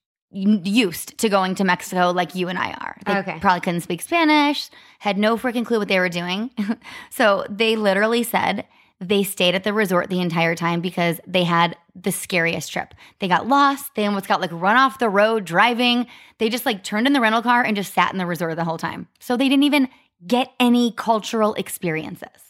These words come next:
Speaker 2: Oh my God.
Speaker 1: I would have been so pissed if they were my
Speaker 2: I
Speaker 1: employees.
Speaker 2: know. Jeez.
Speaker 1: <laughs> I know. But anyways,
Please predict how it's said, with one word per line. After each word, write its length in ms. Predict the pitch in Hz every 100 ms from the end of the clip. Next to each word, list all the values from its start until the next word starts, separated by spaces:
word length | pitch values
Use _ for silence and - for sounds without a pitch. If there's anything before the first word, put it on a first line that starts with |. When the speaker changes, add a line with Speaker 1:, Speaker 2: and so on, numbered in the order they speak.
| _ -
Speaker 2:
Oh 60 | 196
my 380 | 196 165 160
God. 360 | 156 175 170 165
Speaker 1:
I 40 |
would 100 | 294
have 100 | 427
been 80 | -
so 160 | - 226
pissed 320 | - 247 -
if 80 | 185
they 100 | 190
were 60 |
my 160 | 180 214
Speaker 2:
I 80 | 240
Speaker 1:
employees. 300 | 233 233 226
Speaker 2:
know. 280 | 208 147 180
Jeez. 400 | - 247 349 247
Speaker 1:
<laughs> 420 | 960 - - -
I 40 | -
know. 60 | 196
But 120 | 226
anyways, 460 | 220 190 - 185